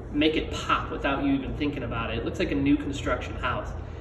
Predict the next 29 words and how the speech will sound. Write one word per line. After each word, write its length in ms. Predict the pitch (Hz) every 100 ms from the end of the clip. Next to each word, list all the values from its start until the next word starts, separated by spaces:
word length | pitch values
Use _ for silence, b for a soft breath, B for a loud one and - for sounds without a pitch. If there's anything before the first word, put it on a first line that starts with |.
| B
And 100 | -
then 80 | 165
we 80 | 175
run 220 | 170 165
a 40 | 147
nice 320 | 147 165 160
bead 240 | 156 160
of 100 | -
caulk 360 | - 160 156 151
around 260 | 139 139
those 160 | 135 123
register 420 | 135 139 139 139
vents. 360 | 135 131 127 127
It 500 | - - - - 135
looks 160 | 131
really, 320 | - 131 139 123
really 240 | 120 113
sharp. 380 | - 120 117 -
And 100 | 127
so 100 | 139
we 120 | 131
do 160 | 143 131
that 320 | 131 131 -
throughout 240 | 117 101
the 80 | -
house 300 | 120 117 -
as 80 | -
well 220 | 117 113
too. 280 | - 131